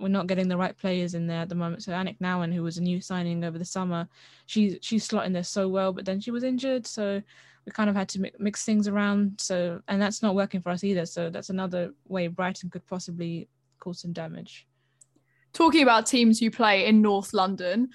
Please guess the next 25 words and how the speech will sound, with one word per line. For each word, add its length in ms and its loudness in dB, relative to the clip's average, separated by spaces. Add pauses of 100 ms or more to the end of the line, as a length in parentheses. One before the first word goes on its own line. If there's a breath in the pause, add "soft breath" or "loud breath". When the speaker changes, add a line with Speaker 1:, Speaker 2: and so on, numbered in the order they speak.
(160 loud breath)
Speaker 2:
we 140 2
had 360 0
Spurs 560 6
versus 400 -4
West 280 -2
Ham 360 -2
at 200 0
the 60 -10
Hive. 460 -4 (100)
In 140 -2
the 80 0
late 320 0
kick-off 680 0
on 220 2
Sunday, 640 -2
it 160 -4
was 340 0
a 160 0
dramatic 800 -4
finish 420 -8 (340 loud breath)
as 200 2
West 320 2
Ham's 420 2
Kate 280 -2
Longhurst 720 0